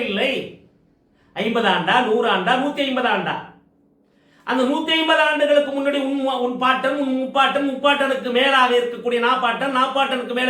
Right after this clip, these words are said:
இருக்கக்கூடிய ஐந்தாவது பாட்டன், ஆறாவது பாட்டன், ஏழாவது பாட்டன் வாழ்க்கை வரலாறு உமக்கு தெரியுமா? அப்படி சொல்லு,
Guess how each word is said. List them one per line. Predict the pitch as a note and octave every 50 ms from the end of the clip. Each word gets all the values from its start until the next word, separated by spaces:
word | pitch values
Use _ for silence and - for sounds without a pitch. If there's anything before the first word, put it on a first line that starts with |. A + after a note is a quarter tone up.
| B3 B3
இருக்கக்கூடிய | A#3 A#3+ - A#3+ A#3+ A#3+ A3+ - - - - - - G3+
ஐந்தாவது | B3 C#4 C#4 D4+ D4 C#4 C4 B3 B3 A#3
பாட்டன், | A3+ A3+ A3+ B3+ C4+ C4 B3 C4
ஆறாவது | C4+ C4+ C4+ C4 B3 A#3+ A3+ A3+
பாட்டன், | A3+ - B3+ A#3+ A#3 A3+ B3+
ஏழாவது | C4+ C4+ C4+ C4 B3 A#3+ A3 A3+
பாட்டன் | A3+ A3+ - F#3+ F3+ - - - _ - D3
வாழ்க்கை | E3 G#3+ C4 C#4+ C#4+ - C4 A#3+ A3+
வரலாறு | G#3+ G#3 G3+ G3 F#3 F3+ F3
உமக்கு | F3 F3+ F3 F3 F3 F3 D#3+
தெரியுமா? | D3+ C#3+ C3+ C3+ D3 A3 C#4 C4 G3 - - - - - _ _ _ _ _ _ _ _ _ _ _ _ _ _ _ _ _ _ _ _ _ _ _ _ _ _ _ _ _ _ _ _ _ _ _ _
அப்படி | - G#3+ - - - D#4+ D#4+ - - B3+
சொல்லு, | A#3+ G#3 G3 A3+ C#4